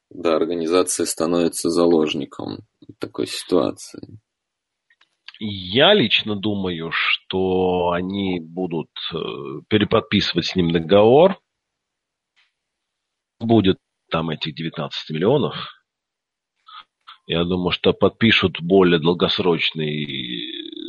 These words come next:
Speaker 2: договор на меньшие деньги и, возможно, будут майнить квотербека где-то чуть ниже.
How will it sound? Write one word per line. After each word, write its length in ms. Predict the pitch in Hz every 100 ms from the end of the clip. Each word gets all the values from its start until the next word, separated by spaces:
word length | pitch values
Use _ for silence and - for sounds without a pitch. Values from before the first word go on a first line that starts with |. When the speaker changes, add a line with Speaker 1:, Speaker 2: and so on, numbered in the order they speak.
| - -
Speaker 2:
договор 500 | 82 78 87 85 78
на 220 | 85 85
меньшие 580 | 90 90 82 - 80 82
деньги 580 | 107 151 156 110 69 87 - - -
и, 80 |
возможно, 580 | 123 110 95 117 104 98
будут 360 | 90 95 90 -
майнить 420 | 92 92 87 -
квотербека 580 | 85 - 82 87 87 78
где-то 300 | 80 78 -
чуть 200 | - - _
ниже. 240 | - -